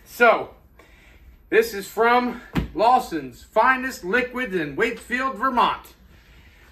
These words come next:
I wrote them an email 'cause I was so impressed 'cause the two beers that I've had for them I found were the, some of the highest rated beers I've ever found, like the, uh, Sip of Sunshine.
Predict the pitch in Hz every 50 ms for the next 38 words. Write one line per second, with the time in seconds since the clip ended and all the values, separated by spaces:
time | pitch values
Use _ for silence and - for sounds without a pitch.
0 | _ _ - - 180 175 180 214 233 226 226 202 190 185 185 202 233 233 214 196
1 | 180 185 185 - 175 170 165 165 - 196 185 170 160 156 - 214 220 220 214 -
2 | - 180 170 156 - - - 165 156 - 156 151 147 - 214 220 208 170 208 214
3 | 208 196 196 196 185 170 - 190 196 196 196 - 170 151 147 147 151 165 175 -
4 | - - - _ - - - _ _ _ - - 151 151 - - 156 156 165 165
5 | 151 156 147 151 147 147 139 135 147 147 143 143 143 143 139 - - - 170 156
6 | 147 - - - 156 160 170 170 156 - 156 156 156 151 151 147 135 123 147 151
7 | 156 151 143 135 143 147 156 143 135 - - - - 156 170 175 151 123 131 151
8 | 175 180 151 143 139 135 127 - - 151 143 139 139 139 135 135 127 127 127 -
9 | - - - _ _ _ _ - _ - - _ _ _ _ - - 220 - -
10 | 170 156 - - 220 220 226 226 220 - 180 160 160 165 190 208 214 208 214